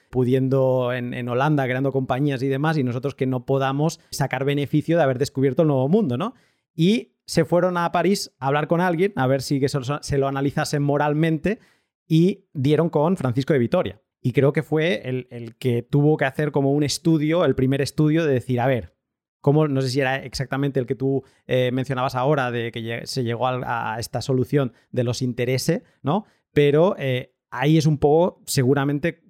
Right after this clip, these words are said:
cómo empieza toda esta, mm, forma de pensar, porque entiendo que es después de eso que Francisco de Vitoria,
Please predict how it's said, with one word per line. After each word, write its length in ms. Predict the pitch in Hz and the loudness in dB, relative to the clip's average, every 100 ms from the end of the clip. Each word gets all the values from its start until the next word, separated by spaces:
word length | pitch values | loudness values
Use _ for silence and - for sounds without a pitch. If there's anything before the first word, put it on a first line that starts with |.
| _ | _
cómo 220 | - 147 151 | 0 4 4
empieza 480 | 139 147 135 151 | 2 -2 0 -2
toda 280 | 143 143 143 | 0 0 0
esta, 640 | 139 - - 143 139 131 120 | 0 -2 -2 0 0 -2 -2
mm, 680 | 131 123 139 139 135 127 139 | -8 -10 -10 -4 -4 -4 0
forma 240 | 147 143 | 0 2
de 80 | 135 | -2
pensar, 300 | 127 123 190 | -2 -2 -2
porque 160 | 127 117 | -2 -4
entiendo 320 | 117 127 135 | -2 -2 -2
que 140 | 127 | -2
es 120 | 131 | -4
después 380 | 120 131 - 139 | -4 -4 -2 0
de 140 | 131 131 | 0 -2
eso 240 | 165 175 _ _ | -2 -4 _ _
que 100 | - | -2
Francisco 380 | 135 127 123 - | 0 -2 -4 0
de 80 | 135 | 0
Vitoria, 520 | 127 120 131 139 175 | 0 0 0 2 0